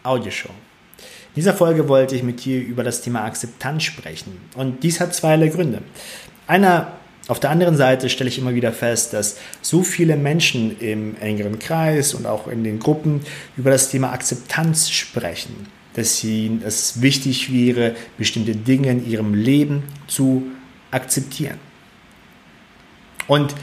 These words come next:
ich denke, wenn du dein Leben gerade betrachtest, dann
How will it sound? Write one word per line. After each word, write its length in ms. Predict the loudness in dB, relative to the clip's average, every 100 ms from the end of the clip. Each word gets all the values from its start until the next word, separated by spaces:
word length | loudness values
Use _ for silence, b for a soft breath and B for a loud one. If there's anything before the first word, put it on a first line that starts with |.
| B -6
ich 140 | -4 2
denke, 440 | 4 4 4 2
wenn 180 | 2 0
du 120 | 2
dein 180 | 2 4
Leben 340 | 2 2 0
gerade 360 | 0 0 2 0
betrachtest, 840 | -2 -4 -8 -8 -10 -8 -8 -6
dann 480 | -2 -2 -2 -4